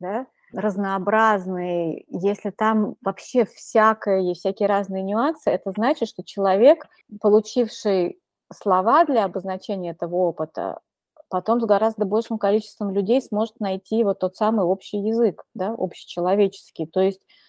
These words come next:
это не будет для него каким-то странным, это не будет для него каким-то чуждым. И вот мне очень понравился здесь пример про ребёнка, у которого в окружении было шесть языков в силу образа жизни семьи, да, дипломатической. И он просто с детства впитал эту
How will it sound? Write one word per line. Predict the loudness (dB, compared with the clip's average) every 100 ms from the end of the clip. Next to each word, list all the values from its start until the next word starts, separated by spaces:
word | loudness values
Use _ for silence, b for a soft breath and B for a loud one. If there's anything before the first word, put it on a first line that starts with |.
| b b b -6
это | 0
не | 2
будет | 4 4 4
для | 2
него | 0 -2
каким-то | -4 -6 -8
странным, | -6 0 2 2 -2 -6 -10 _ -14
это | -6
не | -4 0
будет | 2 2
для | 2 0
него | 0 2 2 0 b b
каким-то | -6 -4 0 0
чуждым. | 2 2 2 0 -2
И | 0
вот | 0 0
мне | -2
очень | -2
понравился | -2 0 2 2 0 -4
здесь | -4 -4
пример | -6 -2 2 2 2
про | 0 -2 0
ребёнка, | 0 2 0 -2 -6
у |
которого | -6 -2 0 2 2 0 0 0 -4
в |
окружении | -4 -2 -2 -2 -2
было | -2 -2
шесть | -2 -6 -4
языков | -6 -4 0 4 4 2 _ _ _ _ _ _
в |
силу | 0 4 4 4 2
образа | 2 -2 -2
жизни | -4 -4 -6
семьи, | -8 -6 -4 -4 -2
да, | 0 0
дипломатической. | -2 -6 -6 -6 -4 -6 -6 -12 -8 -8 -8 b b b b
И | 6
он | 8 8
просто | 6 4 4 2 2
с |
детства | 6 6 4 -4
впитал | -6 -4 2 4 4
эту | 2